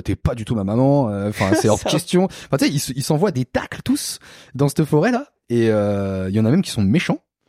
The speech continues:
Speaker 2: Et il y a, il y a une ligne rouge ?
Speaker 1: Euh, alors en fait, t'as plusieurs fils
Speaker 2: Ah,
Speaker 1: conducteurs.
Speaker 2: ouais.
Speaker 1: Ce, tu vas croiser un personnage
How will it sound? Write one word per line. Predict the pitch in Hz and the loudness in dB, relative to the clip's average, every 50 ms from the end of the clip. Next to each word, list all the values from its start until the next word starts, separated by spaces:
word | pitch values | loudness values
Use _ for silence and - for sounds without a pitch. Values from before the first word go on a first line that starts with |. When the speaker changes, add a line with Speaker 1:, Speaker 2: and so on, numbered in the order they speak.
| _ _ _ _ | _ _ _ _
Speaker 2:
Et | - 147 | -10 -8
il | 147 | -4
y | 147 165 | -2 -4
a, | 165 156 | -4 -4
il | 175 143 | -4 -4
y | 156 226 | -4 -4
a | |
une | 277 | -2
ligne | 240 180 175 160 | -2 -2 -2 -2
rouge ? | 147 143 165 214 247 208 147 123 123 _ _ _ _ _ _ _ _ _ _ _ | -2 -4 -4 -6 -6 -8 -8 -10 -12 _ _ _ _ _ _ _ _ _ _ _
Speaker 1:
Euh, | 113 117 117 117 117 113 113 113 113 113 113 110 110 113 110 113 113 | 2 2 4 4 4 4 6 6 6 6 6 6 6 4 4 2 2
alors | - 117 117 117 | 2 2 2 4
en | 123 | 2
fait, | - 208 196 | 2 0 -2
t'as | - 131 | -2 -4
plusieurs | 123 - 165 165 160 202 - | 0 0 0 2 2 0 0
fils | - 175 147 | 0 -2 0
Speaker 2:
Ah, | 151 | 2
Speaker 1:
conducteurs. | 139 131 123 - 123 123 - - - 135 | 0 0 2 2 0 0 0 -2 -6 -8
Speaker 2:
ouais. | 131 131 131 131 - _ _ - - - _ | -10 -10 -10 -12 -14 _ _ -20 -20 -20 _
Speaker 1:
Ce, | - - 117 117 113 113 110 110 110 | -6 -2 2 2 4 4 2 0 0
tu | 107 - - 120 | -2 -4 -4 -2
vas | 131 131 | -2 0
croiser | - - 151 156 170 | 0 0 0 2 0
un | 156 | 0
personnage | 151 143 - - 135 131 139 160 185 190 160 139 113 | 0 -2 -2 0 0 2 2 2 2 0 -2 -6 -8